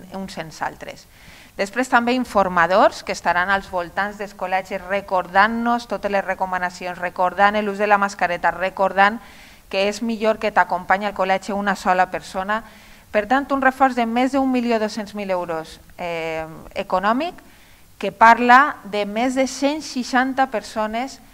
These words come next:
activades i mobilitzades en este dispositiu d'apertura i d'inici de curs.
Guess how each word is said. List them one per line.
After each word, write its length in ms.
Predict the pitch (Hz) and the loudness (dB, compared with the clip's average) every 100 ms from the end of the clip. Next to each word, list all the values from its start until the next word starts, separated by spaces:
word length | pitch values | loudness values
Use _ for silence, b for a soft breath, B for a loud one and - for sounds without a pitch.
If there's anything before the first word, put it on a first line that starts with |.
| b - | b -2
activades 800 | 254 - - 262 254 269 285 269 | -2 -2 0 8 10 10 6 0
i 20 | |
mobilitzades 840 | 240 240 247 240 233 202 202 220 - | -2 -2 -2 -4 -2 -2 -2 -6 -10
en 160 | 190 190 | -8 -8
este 220 | 208 254 | -6 -4
dispositiu 640 | 233 - 240 240 208 254 330 B B B | -4 -6 -6 -6 -4 -4 -4 B B B
d'apertura 760 | 214 226 240 240 220 220 285 339 | 0 8 8 8 2 2 0 0
i 60 | |
d'inici 380 | 294 240 240 247 | -2 -4 -4 -6
de 80 | 208 | -8
curs. 380 | 202 170 139 - | -6 -8 -10 -14